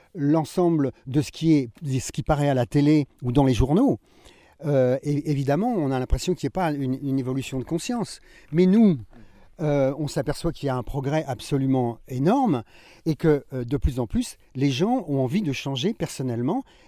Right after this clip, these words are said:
et, et, et nous, on est là pour les aider à, à prendre les moyens d'un, d'un changement profond. Donc, euh, on, on, on n'est pas des naïfs, on voit ce qui se passe, mais en même temps, euh, la meilleure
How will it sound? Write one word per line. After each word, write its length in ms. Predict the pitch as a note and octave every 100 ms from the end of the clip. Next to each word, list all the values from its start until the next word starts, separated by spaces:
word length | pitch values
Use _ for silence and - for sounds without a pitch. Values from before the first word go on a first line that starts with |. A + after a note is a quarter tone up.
| -
et, 60 |
et, 580 | C3+ C3 C#3 C#3+ C#3 C#3
et 60 | C#3+
nous, 300 | F#3 C#4 G#3+
on 120 | D3+
est 120 | C#3+ C#3
là 180 | G#3+
pour 180 | A#3+ C3+
les 220 | C3 A#2
aider 320 | D3+ D3+ C#4 C4+ _ - _
à, 400 | - B2+ A#2+ -
à 60 | A#2
prendre 500 | - F#3+ A3 E3+ C3+
les 140 | C3
moyens 440 | C3 C3+ D3+ A#3 A3+
d'un, 220 | B2 A#2+
d'un 200 | B2 B2+
changement 440 | - D3 C#3 G#3
profond. 400 | - - - F3 - - - -
Donc, 280 | F3+ F3+ -
euh, 100 | B2 - _ _ _ _ E3
on, 180 | E3 D#3+
on, 180 | D#3 D#3 D3+
on 160 | C#3+
n'est 100 | C#3+
pas 180 | - E3
des 140 | C#3 C#3+
naïfs, 360 | D3+ E3 -
on 100 | C3
voit 160 | B2+ C#3+
ce 80 | -
qui 80 |
se 100 | B2+
passe, 440 | - A3 - - - _ _ _ -
mais 180 | D3+ D3+ -
en 100 | F#3
même 240 | F3 D3 C#3
temps, 360 | G#3+ D4 A3+ - _ _ -
euh, 160 | D3+ D3
la 220 | D3 C#3+
meilleure 600 | D3 G3+ G#3 G3+ F3+ B2